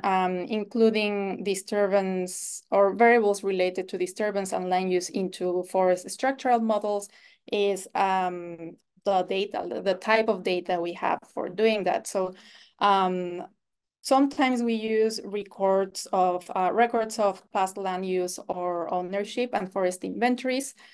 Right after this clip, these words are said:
uh, kind of to get that information of,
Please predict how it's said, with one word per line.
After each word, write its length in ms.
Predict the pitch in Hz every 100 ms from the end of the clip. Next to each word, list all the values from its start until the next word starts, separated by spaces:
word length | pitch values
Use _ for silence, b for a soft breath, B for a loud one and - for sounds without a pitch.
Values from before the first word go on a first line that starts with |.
| B B B
uh, 160 | - 196
kind 280 | 190 208 202
of 80 | 190
to 120 | 202
get 260 | 190 214 185
that 180 | 196 208
information 760 | 202 196 190 185 180 185 180
of, 280 | 180 180 170